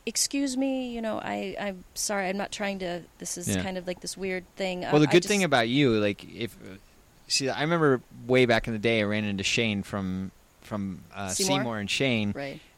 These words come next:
Speaker 2: at Taco Bell, and I was like, "Is that her? Is that her? Is that her?" Like, I look back now, I know it was her. But with you, you got the tattoos, so it's like a quick I D.
Speaker 1: That's the th-, I,
Speaker 2: Yeah.
Speaker 1: that's the thing, 'cause I don't think I look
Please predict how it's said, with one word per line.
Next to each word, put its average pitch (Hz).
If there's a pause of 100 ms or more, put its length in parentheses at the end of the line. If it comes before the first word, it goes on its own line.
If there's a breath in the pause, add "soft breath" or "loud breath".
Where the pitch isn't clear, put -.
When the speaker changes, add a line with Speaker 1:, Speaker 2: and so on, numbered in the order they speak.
Speaker 2:
at 117
Taco 120
Bell, 117
and 110
I 117
was -
like, 95
"Is 95
that 127
her? 160
Is 139
that 110
her? 135
Is 131
that 113
her?" 135 (320 loud breath)
Like, 117
I 117
look 127
back 110
now, 120
I 110
know 104
it 87
was 90
her. 101 (600 loud breath)
But 107
with 104
you, 190
you 147
got 107
the -
tattoos, 98
so -
it's -
like 98
a 90
quick -
I 95
D. 110
Speaker 1:
That's 190
the 220
th-, -
I, 220
Speaker 2:
Yeah. 214
Speaker 1:
that's 208
the 208
thing, 202
'cause 180
I 180
don't 208
think 175
I 160 (160)
look 160